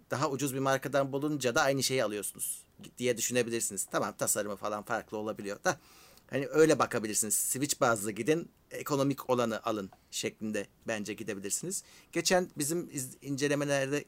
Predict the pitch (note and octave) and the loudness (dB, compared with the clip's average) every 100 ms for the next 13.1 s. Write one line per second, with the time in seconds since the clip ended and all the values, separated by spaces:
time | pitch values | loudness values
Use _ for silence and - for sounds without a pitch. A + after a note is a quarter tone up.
0 | - B2 A#2+ B2 B2+ C3 B2 B2 B2 B2+ | -2 0 2 2 0 0 0 2 0 2
1 | - A#2 G2 F#2+ - _ - D#3+ E3 D#3 | 0 0 -2 -4 -10 _ 0 0 0 0
2 | D#3+ C3 G#2 B2+ - _ - - - - | 0 0 -2 -6 -8 _ -20 -20 -20 -16
3 | - B2 C#3 D3+ D#3+ D#3 D#3+ D#3+ D3+ D3+ | -4 2 4 6 4 6 4 4 2 2
4 | - - _ - C3+ D3+ D3+ D#3 E3 D#3 | -2 -8 _ -4 2 4 4 4 4 2
5 | B2+ A#2+ B2+ B2 - B2 A#2+ B2 C3 F#3+ | 0 2 2 2 2 0 0 2 2 0
6 | B2+ C#3+ D3 D#3+ D3 C#3 C#3 C#3+ F3+ - | 0 0 0 0 4 4 4 0 0 0
7 | D3 C#3 C3+ D3 - C3+ B2 B2+ G#2 A2 | 2 6 6 4 0 -2 0 0 0 -4
8 | - A#2+ A2 B2+ B2 B2+ B2+ - B2 A#2 | -2 0 2 4 4 4 0 -2 -4 -4
9 | A2+ C3 A#2+ C#3+ B2+ A2+ A2 G#2 F#2 - | 0 2 4 6 4 4 0 -2 -4 -6
10 | A#2 - G#2+ D#3+ - - - - - - | -6 -4 -2 -2 -6 -18 -20 -20 -10 -2
11 | D#3+ D3+ B2 A2+ G2 F#2 - B2 B2+ B2+ | 0 0 0 -2 -4 -6 -6 -2 0 0
12 | A#2 A2 - _ - - G#2 G2+ F#2+ B2 | 0 -2 -4 _ -6 -4 -2 -4 -4 -6